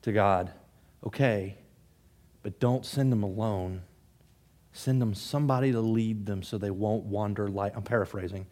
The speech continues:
"so they won't wander like sheep without a shepherd." You know? Uh, Ezekiel chapter thirty-four is a harsh, harsh prophecy against the priests and the priestly class of Israel at that time.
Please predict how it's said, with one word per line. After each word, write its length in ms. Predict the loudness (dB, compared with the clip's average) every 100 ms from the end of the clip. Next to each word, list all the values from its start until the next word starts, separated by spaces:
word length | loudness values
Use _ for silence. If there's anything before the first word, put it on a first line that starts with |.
| -20 -20 _
"so 120 | -4 4
they 120 | 4
won't 280 | 6 2 0
wander 480 | 0 2 2 0
like 240 | 0 -2 -4
sheep 400 | -6 -4 -4 -6
without 300 | -6 -6 -6
a 60 |
shepherd." 320 | -10 -14 -18 -20 -20 _ _ _ _ _ -20 -20 _ _ _
You 120 | -6
know? 240 | -4 -4 -8 -16 -20 -20 -20 -6
Uh, 380 | 6 8 8 6 4
Ezekiel 680 | 2 6 8 6 4 -2
chapter 380 | 0 0 0 -2
thirty-four 920 | 0 0 2 -2 -2 0 0 -2 -8 -8
is 120 | -6
a 140 | -8
harsh, 720 | -10 -16 -8 0 0 0 -6 -16
harsh 560 | -10 -4 -2 -2 -4 -2
prophecy 680 | 2 2 2 -6 -8 -12 -14 -20 -20 -20 0
against 600 | 0 4 4 4 -2 -6
the 120 | -4
priests 880 | -4 -2 2 4 4 0 -14 -14 -10
and 200 | -4 0
the 180 | 0 -2 -4 0
priestly 480 | 4 4 2 0
class 640 | 0 -2 0 2 2 0 -2
of 120 | -2
Israel 440 | 0 0 2 0
at 100 | 0
that 220 | -4 -8 -6
time. 360 | -6 -4 -6